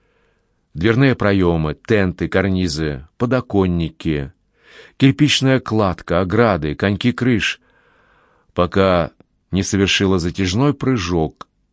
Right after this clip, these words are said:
и не ударила по скученному, тесному пространству городского центра. Он прошептал несколько слов в микрофон интеркома и помахал рукой фигурке, ждавшей на южной башне.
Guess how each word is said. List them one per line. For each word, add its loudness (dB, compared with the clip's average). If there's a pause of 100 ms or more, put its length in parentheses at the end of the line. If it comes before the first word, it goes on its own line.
(420)
и 2
не 4
ударила 4
по -2
скученному, 0
тесному 0
пространству -4
городского -2
центра. -4 (1200)
Он 6
прошептал 4
несколько 0
слов 0
в -6
микрофон 0
интеркома 0 (500)
и 4
помахал 2
рукой 0
фигурке, 0
ждавшей -2
на 0
южной 0
башне. -4